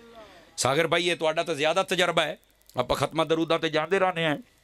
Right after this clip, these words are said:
यकीन अल्लाह ते करो, कोई गरीब फौत हो जाए ना, इलाके दा वडेरा पैगाम घलदा, "जा छा दिया, उन्हां नूं जाके आ गामिया, ओ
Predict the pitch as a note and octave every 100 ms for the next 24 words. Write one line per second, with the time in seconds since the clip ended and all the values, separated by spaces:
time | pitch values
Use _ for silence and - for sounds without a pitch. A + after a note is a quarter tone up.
0 | _ _ - B2 C#3 F#3 E3 C3 A#2 -
1 | G2+ G#2 G2 - _ _ _ _ _ _
2 | _ _ - - C3+ A#2+ B2+ D3+ D3 C#3
3 | D#3 D#3+ D#3+ F3 F3+ G2+ _ _ _ _
4 | _ - - - - _ _ _ _ _
5 | - F3+ F#3 - G3 F3 E3 E3+ E3+ D#3
6 | D3 - D#3+ E3 E3 F#3 A#3+ C4+ - F#3+
7 | F#3 G3+ D#3+ G2+ - - - - - -
8 | _ _ _ B3 B3 B3+ C4 C4 A#3+ B3
9 | A#3+ G#3+ A#3 B3+ C#4+ E4+ E4+ F3 - _
10 | _ _ D#4 F#4+